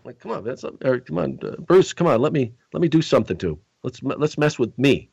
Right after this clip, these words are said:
<laughs> I did. I wanted to be a heel so bad. I re-, oh, God, I wanted to be a heel. I had to sit over there and let Bobby just abuse me.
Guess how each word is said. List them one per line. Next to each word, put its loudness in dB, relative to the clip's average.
<laughs> -4
I 4
did. 6
I 6
wanted 6
to 2
be 2
a 2
heel 2
so 2
bad. -2
I 0
re-, -2
oh, 2
God, -2
I -2
wanted -8
to -12
be -10
a -12
heel. -10
I 2
had 6
to 4
sit 4
over 6
there 10
and 6
let 0
Bobby 2
just -10
abuse 0
me. 2